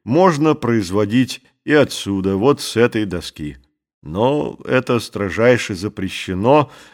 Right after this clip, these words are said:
без какой-нибудь исключительной надобности.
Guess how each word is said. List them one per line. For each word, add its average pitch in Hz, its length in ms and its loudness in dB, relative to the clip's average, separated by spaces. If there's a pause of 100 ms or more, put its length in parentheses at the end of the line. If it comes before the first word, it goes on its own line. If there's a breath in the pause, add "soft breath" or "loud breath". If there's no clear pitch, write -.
(160 loud breath)
без 165 280 2
какой-нибудь 127 840 2
исключительной 101 800 -4
надобности. 85 880 -2